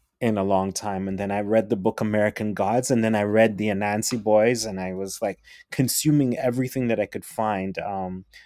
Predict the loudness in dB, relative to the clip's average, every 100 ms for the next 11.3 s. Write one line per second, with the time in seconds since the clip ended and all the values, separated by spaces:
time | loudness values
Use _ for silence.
0 | _ 2 4 6 4 8 8 6 0 0
1 | -2 -4 -6 -8 0 0 2 0 2 2
2 | 2 -2 -10 _ _ _ 2 2 0 -2
3 | 0 4 6 6 4 2 6 6 6 0
4 | 0 0 -2 _ -6 -4 -4 -6 -6 -8
5 | -10 -8 2 4 4 2 0 -2 0 2
6 | 2 2 -14 _ _ _ -12 -10 -4 -2
7 | 0 0 -2 -4 -8 -10 0 0 0 _
8 | _ _ -8 -4 -2 -2 -4 -6 -10 -2
9 | 0 -2 -8 _ _ -4 2 4 6 6
10 | 6 4 2 -2 -4 -2 0 0 -2 -4
11 | -4 -4